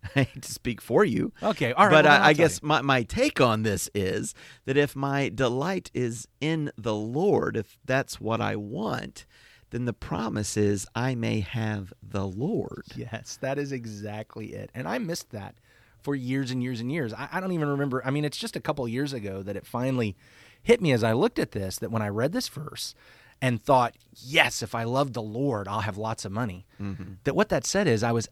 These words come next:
Speaker 2: actually delighting in money.
Speaker 1: Mm-hmm, mm-hmm.
Speaker 2: "Ooh, if I delight in the Lord, I'll get a cool car."
Speaker 1: Yeah.
Speaker 2: What I'm actually delighting in is the cool car.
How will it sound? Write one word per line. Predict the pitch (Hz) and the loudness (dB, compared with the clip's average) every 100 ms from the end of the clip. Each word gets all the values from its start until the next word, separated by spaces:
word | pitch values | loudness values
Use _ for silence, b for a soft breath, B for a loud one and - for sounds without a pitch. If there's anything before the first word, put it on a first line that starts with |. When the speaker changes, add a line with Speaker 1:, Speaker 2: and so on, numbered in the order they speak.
| - | -8
Speaker 2:
actually | 120 143 - 127 113 | -6 -4 -4 -2 -2
delighting | 104 104 101 98 | 0 0 0 -2
in | 90 | -2
money. | 98 110 - _ _ | 0 -2 -4 _ _
Speaker 1:
Mm-hmm, | 104 80 104 | -12 -10 -10
mm-hmm. | 113 147 - 107 110 104 | -10 -12 -14 -12 -6 2
Speaker 2:
"Ooh, | 185 156 113 | 6 8 6
if | 110 | 2
I | 123 | -2
delight | 117 117 131 | 0 2 2
in | 117 | 2
the | 110 | 2
Lord, | 123 160 120 | 4 6 6
I'll | 104 | 4
get | 110 107 | 2 -2
a | 95 - | -4 -2
cool | - 156 110 | 4 4 4
car." | 151 143 123 165 - | 2 2 0 -4 -10
Speaker 1:
Yeah. | - 113 104 - 135 | -10 -8 -8 -10 -8
Speaker 2:
What | 139 147 | -2 2
I'm | 139 | 2
actually | 190 254 - 160 | 2 0 0 2
delighting | 127 127 226 139 | 4 4 2 0
in | 107 | 0
is | 107 | -2
the | 101 | -4
cool | 104 131 107 | -4 -4 -2
car. | - 185 87 - | 0 0 -2 -8